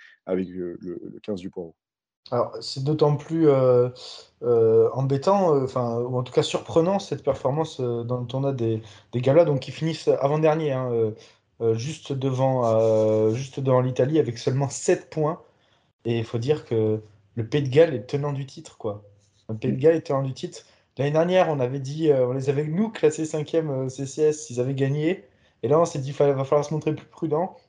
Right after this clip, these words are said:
Speaker 2: Et au final, euh, ben, en fait, ça, ça s'est enfin écroulé, quoi. T'as l'impression que c'était sur une, sur un fil ces derniers temps et que là, euh, le, le dernier tournoi était un peu en surperformance. Ils ont surperformé.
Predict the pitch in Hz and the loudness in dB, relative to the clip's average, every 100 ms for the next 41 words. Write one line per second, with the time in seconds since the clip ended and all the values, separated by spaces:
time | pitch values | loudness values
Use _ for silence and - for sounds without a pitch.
0 | _ 131 - 135 143 147 113 117 110 113 | _ -8 -6 0 0 2 -2 0 -2 -4
1 | - _ _ _ _ _ - 123 160 160 | -12 _ _ _ _ _ -8 0 0 0
2 | 131 127 135 - 151 147 143 - _ _ | -4 -2 -6 0 4 4 2 -8 _ _
3 | 175 170 - - 180 190 - 131 127 123 | 0 0 -2 -6 -4 -2 0 4 4 2
4 | 139 139 - 202 196 151 156 151 160 156 | 2 0 0 -6 -4 -4 -6 -4 -2 4
5 | 151 147 147 - _ - 160 170 - 175 | 6 6 4 -14 _ 0 2 2 -2 -6
6 | - 151 151 147 156 180 170 - 143 135 | -2 0 -2 -2 -4 -4 -6 0 0 0
7 | 131 - _ _ _ 131 139 165 151 135 | -4 -10 _ _ _ 4 6 8 6 4
8 | 131 127 123 120 123 123 123 127 _ - | 0 -2 -2 -2 -4 -6 -10 -16 _ -16
9 | 131 131 - 139 143 143 139 156 170 165 | -14 -14 -12 -4 -4 0 2 4 4 0
10 | 165 160 180 175 139 135 147 170 143 127 | 0 2 2 2 -2 -2 0 0 0 -2
11 | 123 160 - 156 - 131 139 160 - - | -4 -6 0 -2 -2 -6 -6 -8 -10 -18
12 | 120 127 - - 135 - 123 139 | -12 -12 -12 -4 -4 -4 -6 -6